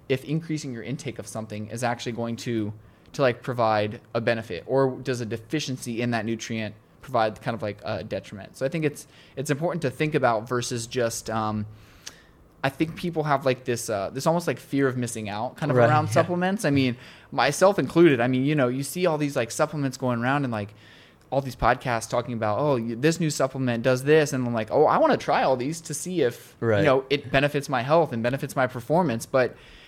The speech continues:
Speaker 1: I think that that can lead to some urgency to, like, go out and do it without kind of making, doing, like, an analysis of
Speaker 2: Mm-hmm.
Speaker 1: how does this fit into, you know, my life, and do I actually even need this?
Speaker 2: Mm-hmm.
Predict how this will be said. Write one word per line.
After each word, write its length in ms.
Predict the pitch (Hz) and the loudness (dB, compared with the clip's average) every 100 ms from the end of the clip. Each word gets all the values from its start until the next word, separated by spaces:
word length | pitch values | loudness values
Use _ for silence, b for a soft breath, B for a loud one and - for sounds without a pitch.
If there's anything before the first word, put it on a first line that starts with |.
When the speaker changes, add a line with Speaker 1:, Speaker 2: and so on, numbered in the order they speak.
| B - | B -6
Speaker 1:
I 60 | |
think 340 | - - 180 170 | -4 0 0 2
that 140 | 135 135 | 0 2
that 160 | 135 | 0
can 160 | 147 131 | 2 0
lead 220 | 131 135 | 0 0
to 100 | 135 | -4
some 400 | 123 131 120 113 104 - | -4 0 0 0 -4 0
urgency 600 | 151 160 135 127 - 120 | 2 2 -4 -8 -4 -6
to, 160 | 117 120 | -4 -4
like, 340 | 110 107 - | -4 -4 -6
go 200 | - 139 | 0 2
out 180 | 127 127 | 2 -2
and 80 | 117 | -4
do 180 | 117 139 | 0 2
it 100 | 123 | 2
without 540 | 117 120 117 113 - - b b - | 0 -2 -2 -2 -6 -20 b b -4
kind 140 | 156 139 | 0 0
of 120 | 127 | 0
making, 560 | 123 135 139 127 117 117 | 0 0 0 -2 -2 0
doing, 200 | 156 165 | 0 2
like, 160 | 147 | 0
an 80 | 123 | -2
analysis 720 | 110 107 107 113 104 107 101 | -2 -2 -2 -4 -6 -8 -10
of 360 | - 104 98 - _ b b | -6 -4 -6 -10 _ b b
Speaker 2:
Mm-hmm. 220 | 104 101 | -6 -4
Speaker 1:
how 240 | 98 139 151 | -2 2 2
does 280 | 135 131 131 | 4 2 2
this 200 | 135 - | -2 0
fit 200 | 131 127 | -2 0
into, 560 | 127 127 120 113 110 | -2 0 0 2 0
you 80 | 120 | 0
know, 80 | 123 | -2
my 200 | 120 113 | 0 -2
life, 420 | 107 110 139 - | 0 0 0 -4
and 360 | 110 113 110 104 | -6 -4 -4 -2
do 160 | 147 135 | 2 4
I 160 | 113 | 4
actually 420 | 107 113 110 113 110 | 0 -6 -8 -8 -8
even 440 | 107 107 98 101 131 | -6 -6 -8 -6 -4
need 200 | 113 - | -4 -6
this? 280 | - - 123 | -14 -10 -6
Speaker 2:
Mm-hmm. 260 | 110 98 | -4 -4